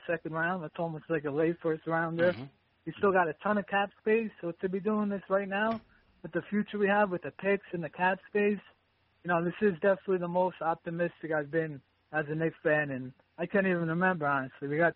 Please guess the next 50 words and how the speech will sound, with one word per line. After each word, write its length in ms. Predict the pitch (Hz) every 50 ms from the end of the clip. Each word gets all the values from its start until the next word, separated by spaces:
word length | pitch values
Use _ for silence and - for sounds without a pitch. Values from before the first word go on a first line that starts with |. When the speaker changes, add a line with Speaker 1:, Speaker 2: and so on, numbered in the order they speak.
| -
Speaker 1:
two 100 | - 190
guys 200 | 180 185 185 175 170
you 100 | 170 165
can 180 | - 165 156
definitely 400 | 151 170 180 175 - - 170 165 156
build 280 | 143 165 165 170 156
around 420 | 165 170 165 165 165 170 170 165 160 _ _ _ _ _ _ _ _ _ -
with 120 | 147 143
Randall 420 | 143 156 160 165 165 165 160 160 156
and 60 | 151 156
R 180 | 156 165 160
J. 340 | 156 156 165 160 160 160 160 - -
I'm 100 | 143 156
thinking 300 | - 185 165 165 165 156
we're 80 | 156 151
gonna 220 | 147 160 151 147 - -
sign 220 | 160 156 156 156
Randall 360 | 151 156 156 160 160 156 156 143 -
for 120 | - 143
the 40 | 139
long 300 | 139 147 151 156 165 165 - -
term. 320 | 175 170 180 185 180 175 - _ _ _ _ _ _ _ _ _ _ _ -
And 100 | 165 185
then 180 | 202 202 202
last 260 | 196 220 226 240 240 - -
thing 160 | - 247 226
is, 200 | 233 233 220 175
I 80 | 170 170
wanna 220 | 175 185 180 185
ask 180 | 185 185 185 180 - -
you 60 | 165 165
guys 240 | 156 139 135 139 139 139
this 100 | 147 - - -
question 320 | 165 156 151 - - 156
about 280 | 156 160 170 170 170 156 -
Obi. 440 | 180 185 190 180 147 143 135 123 - _ _ _ _ _ _ _ _ _ -
It's 140 | - 175 -
Speaker 2:
Mm-hmm. 80 | - 220
Speaker 1:
not 140 | 233 226 233
only 280 | 233 226 214 185 165
this 220 | 160 165 240 254 - - -
year, 260 | 180 170 160 156 156
but 180 | 147 143 170 170
it's 120 | 175 170 - - -
like 220 | 180 175 170 160 _ _ _ _ -
once 240 | 170 180 214 233 220 - -
we 100 | 214 214 - -
sign 220 | 214 208 208 202
Randall 340 | 190 190 196 208 208 202 196
long 200 | 190 202 196 196